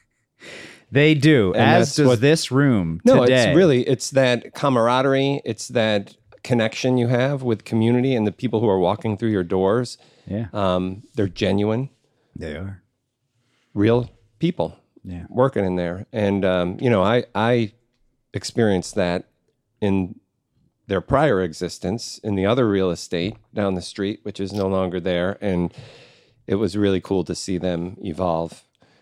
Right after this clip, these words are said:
Speaker 2: And
Speaker 1: Yeah.
Speaker 2: it was a natural progression, you know, for them.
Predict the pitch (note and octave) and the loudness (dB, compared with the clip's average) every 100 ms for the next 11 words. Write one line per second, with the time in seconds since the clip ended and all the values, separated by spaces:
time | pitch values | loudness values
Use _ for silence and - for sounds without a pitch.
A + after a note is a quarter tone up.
0 | _ _ _ - F#2 E2+ F#2 F#2 E2 F#2 | _ _ _ -12 -8 -4 -4 -6 -8 -6
1 | F#2 F#2 E2 F2+ F2 F2 E2 - - - | -4 -4 -4 -8 -10 -10 -10 -10 -10 -12
2 | G1+ - _ _ - B2+ F#2+ F2+ G#2+ _ | -14 -16 _ _ -14 -8 -6 -8 -10 _
3 | _ - E2 D#2 F2 | _ -8 -6 -6 -8